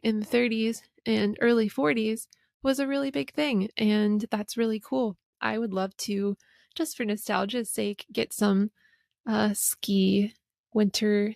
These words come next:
type things just to have it. I think that's really special. I asked next, "I know you resell sometimes. Where do you usually source, and how do you keep your sourcing methods slash business practices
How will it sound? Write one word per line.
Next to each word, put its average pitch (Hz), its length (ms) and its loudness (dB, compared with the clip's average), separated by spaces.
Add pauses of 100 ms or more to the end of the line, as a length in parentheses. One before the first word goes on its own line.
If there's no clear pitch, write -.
type 214 320 0
things 214 640 0 (400)
just - 180 -6
to 220 80 0
have 190 260 0
it. 247 240 0 (760)
I 233 40 -4
think 220 200 0
that's - 240 -2
really 196 220 4
special. 190 640 2 (1500)
I 220 120 0
asked 220 420 0
next, 208 560 0
"I 220 120 0
know 208 200 4
you 208 220 2
resell 208 420 -2
sometimes. - 840 -4 (140)
Where 226 220 4
do 226 60 2
you 262 140 0
usually 220 440 0
source, 220 600 0
and 214 100 0
how 214 220 2
do 254 80 -2
you 294 100 -2
keep - 320 -6
your 220 100 2
sourcing 214 520 2
methods 220 580 0 (320)
slash - 400 -6
business 202 340 0
practices 226 680 -4